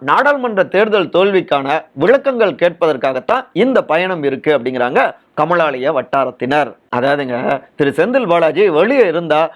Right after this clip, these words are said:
நமக்கு நிச்சயமா பல்வேறு குடைச்சல்களை கொடுப்பாரு, ஜெயிக்கிறது ரொம்பவே கஷ்டம். அதனால அவரு உள்ளேயே இருந்தா மட்டும்தான் ஒட்டுமொத்தமான கொங்கு மண்டலத்தையும் நம்ம வெற்றி பெற்று விடலாம் அப்படின்னு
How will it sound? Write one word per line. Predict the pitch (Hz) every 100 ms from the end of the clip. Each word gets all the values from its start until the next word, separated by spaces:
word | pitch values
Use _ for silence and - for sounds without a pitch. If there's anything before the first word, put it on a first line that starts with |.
| -
நமக்கு | 147 180 147
நிச்சயமா | 170 175 233 214
பல்வேறு | 156 165 196 185
குடைச்சல்களை | 147 156 180 196 170 147
கொடுப்பாரு, | 165 220 208 214 165 120 - 127
ஜெயிக்கிறது | 185 220 208 156
ரொம்பவே | 147 175 190 185
கஷ்டம். | - 160 - 214 - -
அதனால | 160 233 233 170 156 165 -
அவரு | 135 185 185 156
உள்ளேயே | 214 277 269 240
இருந்தா | 185 226 214 175
மட்டும்தான் | 143 170 220 156 143 156 147
ஒட்டுமொத்தமான | 147 214 285 254 214 190 165
கொங்கு | - 208 247 196
மண்டலத்தையும் | 180 190 165 165 226
நம்ம | 180 156
வெற்றி | 185 196
பெற்று | 233 175 -
விடலாம் | 165 151 139 180 135 - 131
அப்படின்னு | 123 160 277